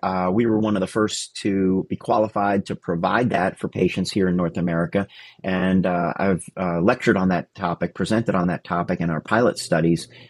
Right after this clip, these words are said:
uh, internationally, actually. And so, and actually I'm slated to, to present again within the next couple of weeks, uh, internationally on the effects of ted. We've had a really profound, uh, response in terms of hair growth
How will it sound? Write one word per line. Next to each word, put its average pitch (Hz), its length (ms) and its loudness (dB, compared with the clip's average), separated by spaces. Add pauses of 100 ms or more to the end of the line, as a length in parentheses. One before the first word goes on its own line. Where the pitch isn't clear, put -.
(140)
uh, 82 280 -8
internationally, 98 760 0
actually. - 460 -8
And 82 180 -8
so, 85 220 -6
and 85 100 -2
actually 85 260 -4
I'm 78 60 -4
slated 87 440 2
to, 82 180 -4 (360)
to - 80 0
present 190 400 0
again 92 340 0
within 82 280 -2
the 80 40 0
next - 180 -8
couple - 220 -4
of 78 80 -2
weeks, 85 520 -2
uh, 78 260 -4
internationally 82 840 -2
on 120 120 0
the 139 100 4
effects - 440 -2
of 156 100 -4
ted. - 380 -4 (220)
We've - 80 -6
had 151 120 4
a 107 60 4
really 117 460 4 (580)
profound, 113 800 2
uh, 90 160 -2
response 90 580 -2
in 85 60 -8
terms 87 240 -2
of 82 80 -6
hair 101 160 2
growth 82 340 0